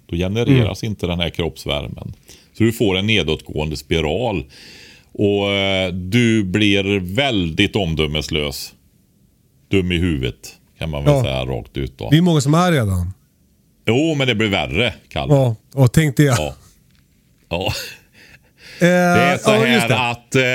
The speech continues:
Speaker 1: Eh, det, det som händer sen också då, lite efter det, det är att du blir medvetslös.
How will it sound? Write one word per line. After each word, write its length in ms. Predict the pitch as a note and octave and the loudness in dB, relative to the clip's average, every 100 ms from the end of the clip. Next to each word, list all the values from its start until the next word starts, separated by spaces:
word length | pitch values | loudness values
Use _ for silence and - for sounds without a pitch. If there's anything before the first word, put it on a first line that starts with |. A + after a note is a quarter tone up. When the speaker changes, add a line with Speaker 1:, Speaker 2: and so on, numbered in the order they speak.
| B2 C3 | 0 -2
Speaker 1:
Eh, 40 | - _ - | -8 _ -6
det, 220 | C3+ C3+ B2 | -2 -2 2
det 240 | D3 B2 | 0 2
som 160 | C#3+ C3 | 0 0
händer 340 | B2+ A2 B2+ | 0 0 0
sen 320 | B2 A#2 G#2 | 0 0 0
också 320 | F#2 - G2 | 0 0 -2
då, 280 | F2+ E2+ D#2+ - | 0 0 -2 -2
lite 480 | A2 G#2 D2+ - F2 | 2 2 0 -2 -2
efter 280 | - E2 | -2 -4
det, 160 | D2+ C#2+ | -2 -2
det 220 | C#2+ G#2 | -2 -2
är 60 | E2+ | -2
att 140 | D#2 | -4
du 80 | D#2 | -6
blir 160 | C2+ D2+ | -4 -2
medvetslös. 960 | D#2+ D2 B1 B1+ - A2 D#2 - - | 0 -2 -4 -6 -2 -2 -2 -8 -14